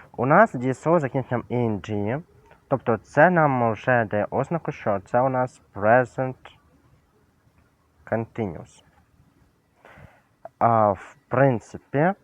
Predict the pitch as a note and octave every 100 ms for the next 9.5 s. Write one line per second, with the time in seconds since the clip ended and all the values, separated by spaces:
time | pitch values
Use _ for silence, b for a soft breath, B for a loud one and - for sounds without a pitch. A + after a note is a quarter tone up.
0 | _ _ - D3 F#3 G#3 G3 F3+ C#3+ B2
1 | A#2+ B2+ - A#2+ A2 G2 - F#2+ - -
2 | - A#2+ A2 F#2+ b b b b - A#2+
3 | C#3 C3 G2+ - _ _ - B2 B2 -
4 | G2+ G2 G2 F2 _ G2 A2+ F#2+ G#2+ G2
5 | F2+ D#2+ - _ _ _ _ _ _ _
6 | A#2 A2+ C#3+ - - C#3 A2 A2 G2 F2+
7 | - - - B2 G#2+ F2+ A2 - _ _
8 | _ _ G#2 G#2+ F2+ - _ _ _ _
9 | G2+ G2+ G2 G2